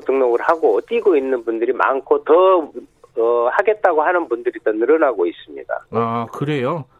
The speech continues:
Speaker 2: 아,
Speaker 1: 예,
Speaker 2: 그럼,
Speaker 1: 저희들도
Speaker 2: 음.
Speaker 1: 그런 점에서는 대단히 좀 긍정적이고 좋은 모습으로 생각하고 있습니다.
Speaker 2: 네.
Speaker 1: 예.
Speaker 2: 몇 가지 좀 외부적인 변수에 대해서도 좀 여쭤볼게요. 안철수 전 대표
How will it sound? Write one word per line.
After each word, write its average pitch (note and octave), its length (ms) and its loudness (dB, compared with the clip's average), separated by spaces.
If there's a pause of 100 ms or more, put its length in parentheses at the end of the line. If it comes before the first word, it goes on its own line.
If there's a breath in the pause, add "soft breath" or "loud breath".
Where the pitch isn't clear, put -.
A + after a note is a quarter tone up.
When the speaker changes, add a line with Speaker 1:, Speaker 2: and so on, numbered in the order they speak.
(120)
Speaker 2:
아, A#2 100 -6
Speaker 1:
예, C3 200 4
Speaker 2:
그럼, D#3 180 2
Speaker 1:
저희들도 E3+ 420 4
Speaker 2:
음. C#3+ 80 0
Speaker 1:
그런 D3 200 2
점에서는 C#3 540 2 (300 loud breath)
대단히 C#3+ 340 2
좀 G#2+ 540 -4
긍정적이고 A#2+ 1000 0
좋은 C3+ 220 0
모습으로 G#2+ 380 -2
생각하고 F2+ 420 -2
있습니다. D2 460 -16
Speaker 2:
네. C3+ 100 0
Speaker 1:
예. B2 440 -2 (580 loud breath)
Speaker 2:
몇 D#3+ 140 -2
가지 C4 260 -2
좀 G#3+ 220 -4
외부적인 A3 480 -2
변수에 E3+ 440 -2
대해서도 D3+ 420 -4
좀 C3 160 -10
여쭤볼게요. A2+ 920 -8 (460 soft breath)
안철수 C4 580 -4
전 G#3+ 200 -2
대표 E3+ 1080 -4